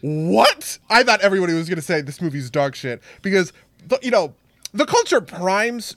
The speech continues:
people to shit on things, I think, in a way. Like, I, I've made the argument in the past that, like, part of the, the backlash to something like Batman versus Superman was, like, the culture was primed to shit on that movie because of, uh,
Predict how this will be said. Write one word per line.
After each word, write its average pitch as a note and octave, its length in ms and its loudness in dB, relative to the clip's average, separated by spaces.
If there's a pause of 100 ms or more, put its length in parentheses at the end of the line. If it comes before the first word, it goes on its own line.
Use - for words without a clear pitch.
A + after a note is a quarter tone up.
people A#3+ 320 -6
to F3 160 -10
shit G3 320 -4
on G3+ 420 -2 (1200)
things, F#3+ 520 -2
I F3 60 -6
think, F#3+ 140 -6
in G3 60 -4
a F#3+ 40 -2
way. F#3+ 220 0 (300)
Like, D#3 260 0
I, F3 200 0
I've F#3 140 0
made A3 120 0
the G3 120 -2
argument F#3+ 200 -2
in E3+ 60 -6
the D#3 80 -8
past D#3+ 340 -4
that, B2 120 -8
like, C3 220 -8
part F3 280 -6
of C3+ 320 -4 (480)
the, C3 240 -6 (240)
the C#3+ 240 -6
backlash C3+ 840 -4
to C#3 180 -12
something C#3+ 240 -10
like B2+ 140 -8
Batman B2+ 320 -6
versus A2 200 -16
Superman A#2 460 -12
was, A#2+ 160 -16
like, A#2+ 160 -10
the B2+ 60 -16
culture F#3+ 320 -10
was B2+ 160 -10
primed D3 600 -8 (300)
to F3 140 -10
shit D#3 280 -4
on B2 120 -4
that A2+ 160 -8
movie A2+ 320 -12
because A#2 440 -10
of, A2+ 300 -8 (400)
uh, A#2 340 -8